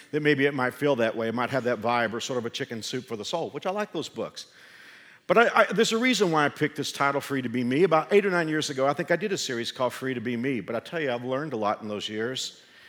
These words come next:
And I'll tell you what I learned. I learned, even though I'm sure what I taught back then was, was true, I've learned that a lot of things that bring freedom are things that we don't first think about as catalysts for freedom.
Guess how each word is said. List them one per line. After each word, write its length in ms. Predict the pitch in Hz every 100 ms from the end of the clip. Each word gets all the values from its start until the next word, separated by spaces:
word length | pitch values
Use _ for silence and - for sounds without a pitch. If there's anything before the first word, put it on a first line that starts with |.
| -
And 100 | 131
I'll 80 | 151
tell 160 | 170 226
you 80 | 226
what 100 | 214
I 60 |
learned. 380 | 208 214 202 113
I 40 |
learned, 280 | 160 214 156
even 180 | 202 214
though 160 | 208 185
I'm 80 |
sure 420 | 170 - 214 208 196
what 160 | 180
I 80 | 175
taught 360 | 165 185 - 170
back 240 | 165 -
then 180 | 170 165
was, 400 | 120 - - -
was 200 | 127 -
true, 500 | - 220 190 127 120 -
I've 160 | 156 180
learned 320 | 214 233 226
that 80 | 185
a 40 |
lot 200 | 160 170
of 80 | 185
things 240 | 185 180 147
that 160 | 139
bring 180 | 139 151
freedom 400 | - 160 156 123
are 60 | 127
things 320 | 156 156 123
that 180 | 120 - - - - - -
we 120 | 143
don't 220 | 175 165 -
first 280 | 165 -
think 180 | - 160
about 340 | 135 123 123 113
as 200 | 107 -
catalysts 500 | 139 131 123 110 -
for 140 | 107
freedom. 440 | - 123 117 92